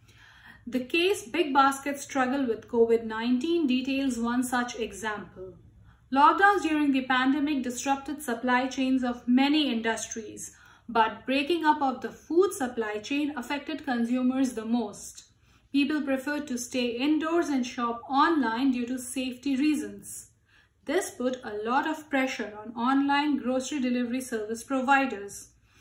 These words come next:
They were already facing difficulties due to lack of staff and movement restrictions during the lockdown. Big Basket, an online grocery delivery service in India, faced similar problems.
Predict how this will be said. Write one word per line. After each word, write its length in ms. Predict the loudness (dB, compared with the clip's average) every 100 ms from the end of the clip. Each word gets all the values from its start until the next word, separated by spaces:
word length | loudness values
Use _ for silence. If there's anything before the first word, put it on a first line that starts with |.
| -20 _ -2
They 120 | 4
were 220 | 4 4
already 460 | 4 6 6 4 0
facing 480 | -2 -4 -4 -2 -2
difficulties 720 | -2 -4 -2 0 0 -2 -4
due 160 | -6 -6
to 160 | 0
lack 260 | 4 4 2
of 140 | -8
staff 560 | -10 0 4 6 6 0
and 160 | -2 0
movement 380 | 0 0 -2
restrictions 600 | -2 -4 -6 -8 -2 0 2
during 320 | 2 0 0
the 100 | 0
lockdown. 600 | 4 4 2 -6 -10 -12 -20 _ _ _ _ _ -20 -20 _ -2
Big 280 | 2 2 4
Basket, 580 | 0 0 -6 -14 -16 -12
an 160 | -8 -2
online 600 | 2 2 2 2 2 2
grocery 380 | 0 -2 -2
delivery 340 | -2 -2 -2 -4
service 420 | -2 -4 -4 -6
in 120 | -2
India, 440 | 0 2 2 0 -4
faced 340 | -4 -2 -4 -6
similar 480 | -4 0 2 2 0
problems. 760 | 0 -2 -4 -12 -16 -18 -18